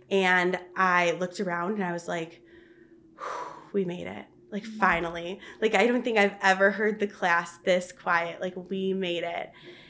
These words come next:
Speaker 1: And I think that was, that was the biggest challenge. There was just so much, so many outbursts, several inappropriate comments.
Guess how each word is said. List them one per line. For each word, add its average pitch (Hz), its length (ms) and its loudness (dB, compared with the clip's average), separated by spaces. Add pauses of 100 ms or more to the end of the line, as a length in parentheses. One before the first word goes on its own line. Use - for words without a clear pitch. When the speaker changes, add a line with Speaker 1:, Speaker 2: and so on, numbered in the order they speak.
(240)
Speaker 1:
And 190 380 2 (160)
I 208 60 -2
think 240 220 0
that 277 120 4
was, 208 160 0 (120)
that 208 160 8
was 262 120 6
the 226 100 -6
biggest 202 380 2
challenge. 165 400 -2
There 180 120 -4
was 185 100 -4
just 190 240 -8
so 202 140 2
much, 269 280 -4
so 208 160 -2
many 285 140 2
outbursts, 190 720 0 (680)
several 233 680 4
inappropriate 202 680 0
comments. 175 640 -4